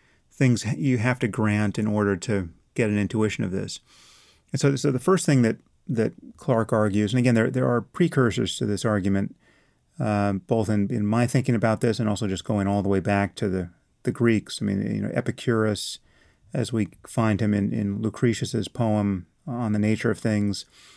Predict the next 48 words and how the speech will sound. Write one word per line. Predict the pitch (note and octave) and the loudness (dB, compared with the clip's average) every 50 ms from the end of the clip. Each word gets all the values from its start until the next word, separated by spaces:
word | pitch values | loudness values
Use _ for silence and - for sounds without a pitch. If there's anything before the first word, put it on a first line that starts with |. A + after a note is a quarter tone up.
| - _ _ _ _ _ _ _ - | -20 _ _ _ _ _ _ _ -6
uh, | A#2 G#2+ | -6 0
gives | F#2+ A2+ G#2 - | 0 0 0 2
us | - G#2 | 0 -2
p-, | - - - - | -2 -6 -10 -10
a | - C3 | -10 -12
part | - - - B2+ A2+ A2+ | -12 -4 -2 0 0 0
of | G#2+ F#2 | 0 0
this. | G2+ G#2 G2+ G2+ G2 - - - - | 0 0 0 -2 -4 -6 -10 -10 -8
And | - G#2+ G#2 G2+ G2 G2 F#2+ F#2 - - _ _ _ _ _ _ _ _ _ _ _ _ _ - | -6 -4 -2 -2 -2 -2 -4 -4 -6 -10 _ _ _ _ _ _ _ _ _ _ _ _ _ -4
there | - A2+ G#2+ | -2 0 2
are | |
other | A2 A2+ G#2 A2 G#2 | 2 4 4 2 2
philosophers | - - A#2+ G#2+ G#2+ G#2 G#2 - - - G#2 G2+ G2+ F#2+ - | 0 0 0 0 2 2 0 0 -2 -2 0 0 0 0 0
who | A#2 G#2+ | -2 -2
have, | F#2 G2 F#2+ F2 - - - _ A#2 | 0 -2 -4 -6 -8 -16 -20 _ -6
who | B2+ B2 G#2+ | -6 -4 -4
have, | G2 G#2 F#2 F#2+ A2+ | -4 -6 -6 -4 -2
um, | G#2+ G#2 G2+ G2 F#2+ F#2 F2+ E2 - _ _ _ _ _ _ | -2 0 0 0 -2 -4 -6 -8 -14 _ _ _ _ _ _
hoed | _ - - A#2+ A2+ A2 G#2+ G2+ F#2 | _ -6 -2 0 2 2 2 0 0
this | G2+ G#2+ F#2+ - - | -2 -2 -2 -2 -6
ground, | - - A#2 A2+ A2 G#2+ G#2 G2 G2 F#2+ - | -6 -2 0 2 2 2 2 0 0 -2 -2
but, | - A2+ - - | -2 -4 -4 -6
but | B2 B2 - | -10 -12 -12
Clark | - - - D#3+ E3+ E3 D#3+ D3+ | -12 -6 -2 0 0 0 -2 -4
f-, | - - - - - - - D#3 | -10 -20 -20 -20 -20 -14 -8 -8
uh, | C3+ - - C#3+ A#2+ A#2+ - - - - - C#3+ - | -8 -6 -6 -8 -8 -8 -8 -10 -12 -12 -16 -18 -16
Clark | - - C#3+ C#3+ C#3 | -6 -4 -4 -4 -2
frames | - - C3 B2 A#2+ A2+ - | -2 0 2 2 2 2 0
this | A#2 G2+ - | -2 -2 -2
in, | - G#2 G2 | -2 -4 -4
in | - - A2 G#2 G2+ G2+ F#2+ F2+ - _ _ _ _ _ _ _ _ _ _ - | -4 -4 -4 -2 -2 -4 -4 -6 -10 _ _ _ _ _ _ _ _ _ _ -6
a | - | -2
really | A#2+ A#2 A#2+ A2+ | 0 0 0 0
brilliant | G#2+ F#2 F2+ A2 A#2 A#2 A2+ G#2+ G#2 A2 | 0 0 0 2 4 4 4 2 2 2
way, | G#2 G#2 G#2 G#2 G2+ G2 | 2 2 2 2 2 2
and, | G2 G2+ - | 2 0 -2
and | - A#2 G#2+ | -2 -4 -4
he | G#2+ A#2 - - | -4 -4 -4 -4
adds | C#3+ B2+ B2+ C3 C3 C3 A#2+ - | -2 0 2 2 2 2 0 -2
a | - - | -4 -8
piece | - - B2+ A#2+ G#2+ - | -4 -2 0 0 0 -2
to | - - A#2 G#2+ G2+ | -2 -2 0 0 0
it | G2+ | 0
that | - A2 G#2+ A2 | -2 -2 -2 -2
I, | A2 A2+ A#2 - B2 | -2 -2 -4 -6 -6
I | A2+ | -6
think | - A2 - - | -8 -6 -6 -6
is, | G2+ - - | -6 -8 -10